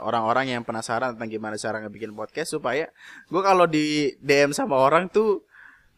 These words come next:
bisa langsung kayak, "Eh, cuy, ini cuy, udah ada linknya, gue udah bahas," gitu. <laughs> Soalnya gue adalah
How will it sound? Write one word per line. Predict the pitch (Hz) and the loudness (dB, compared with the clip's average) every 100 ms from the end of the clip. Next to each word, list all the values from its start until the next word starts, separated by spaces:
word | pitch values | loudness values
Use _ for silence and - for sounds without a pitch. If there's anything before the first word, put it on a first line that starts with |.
| _ - | _ -8
bisa | 139 143 160 | -2 4 6
langsung | 160 170 | 6 4
kayak, | 160 156 156 - _ _ _ _ - | 4 6 4 2 _ _ _ _ -4
"Eh, | 139 139 139 131 | 2 4 4 2
cuy, | - 190 139 135 | 4 4 4 -2
ini | 165 | -2
cuy, | 175 160 | 0 2
udah | 131 135 | 4 4
ada | 135 | 4
linknya, | 139 151 143 | 2 0 2
gue | 147 | 2
udah | 135 | 4
bahas," | 131 143 - | 4 2 0
gitu. | 170 - 190 185 175 - _ _ _ _ | -8 -2 -2 0 -6 -12 _ _ _ _
<laughs> | - - - 196 208 _ - | -16 -16 -4 -2 -2 _ -4
Soalnya | 156 185 160 | 0 0 0
gue | 190 | 0
adalah | 180 147 147 | 0 0 -2